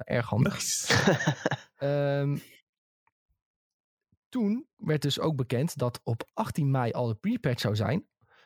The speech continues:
Speaker 1: Eh, toen was iedereen die World of Warcraft Classic speelt helemaal over de rooien.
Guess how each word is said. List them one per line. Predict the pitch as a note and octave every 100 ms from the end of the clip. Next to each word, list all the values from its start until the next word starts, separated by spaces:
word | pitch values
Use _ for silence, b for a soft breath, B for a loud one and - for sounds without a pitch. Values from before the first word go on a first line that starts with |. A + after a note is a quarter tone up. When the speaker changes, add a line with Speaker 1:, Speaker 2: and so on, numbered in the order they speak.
| b _
Speaker 1:
Eh, | C3 B2 B2+ - -
toen | F3+
was | F3 E3 -
iedereen | - C4+ - G3 A3+ -
die | D#3+ E3
World | F3
of | D#3
Warcraft | D#3 C#3
Classic | F#3+ F#3+ -
speelt | - E3 D#3+ - -
helemaal | C3 G#3 F#3 C#3+
over | C#3
de | B2+
rooien. | B2 A#2 G#2+